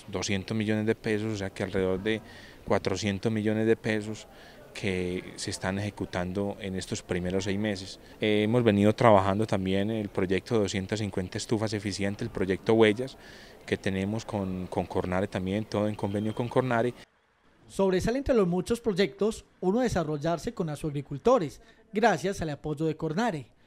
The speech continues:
Speaker 2: con el que se busca reducir la tala de árboles.
Speaker 1: Vamos a iniciar a ejecutar un, un proyecto de embaraderas.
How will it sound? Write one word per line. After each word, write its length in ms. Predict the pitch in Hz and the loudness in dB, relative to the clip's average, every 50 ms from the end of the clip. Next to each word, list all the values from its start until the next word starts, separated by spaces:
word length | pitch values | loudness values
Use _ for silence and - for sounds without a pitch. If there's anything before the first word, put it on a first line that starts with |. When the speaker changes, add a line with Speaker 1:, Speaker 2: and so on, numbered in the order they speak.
| _ _ _ _ _ | _ _ _ _ _
Speaker 2:
con 160 | - 156 151 | -6 -6 -6
el 80 | - | -4
que 100 | - 160 | -6 -4
se 120 | 143 180 226 | -2 -2 0
busca 340 | 262 233 175 - - 226 233 | 0 0 -2 -2 -2 -2 0
reducir 480 | 233 240 247 240 190 - 208 196 185 | 2 2 2 0 0 0 -2 -2 0
la 120 | 185 160 - | -2 -2 -2
tala 340 | - - 156 151 147 147 | -4 -6 -6 -4 -4 -4
de 120 | 147 151 165 | -4 -2 -2
árboles. 520 | 185 180 143 143 135 131 127 - - - _ _ _ _ _ _ _ _ _ _ - | -2 -2 -4 -6 -10 -12 -14 -16 -18 -20 _ _ _ _ _ _ _ _ _ _ 2
Speaker 1:
Vamos 200 | 113 117 117 117 | 2 4 4 4
a 40 | 117 | 2
iniciar 300 | 120 113 101 98 98 104 | 2 2 0 0 2 0
a 40 | 110 | 0
ejecutar 340 | 117 - 104 - 101 98 | 0 -2 0 0 2 2
un, 300 | 107 113 110 110 113 - | 2 0 -2 -4 -6 -4
un 580 | 120 113 110 107 107 107 107 107 107 107 107 104 | -4 -2 -2 0 0 0 -2 -2 -2 -2 -4 -2
proyecto 540 | - - 113 110 113 110 107 - - - 117 - - - - - - - - - - | 4 4 6 8 8 8 6 6 2 -6 -8 -8 -10 -16 -18 -20 -20 -20 -20 -16 -2
de 160 | 104 98 101 | 2 4 4
embaraderas. 720 | 98 98 92 92 90 90 95 101 107 107 110 117 113 - | 4 4 4 4 4 4 6 6 6 6 6 4 2 -2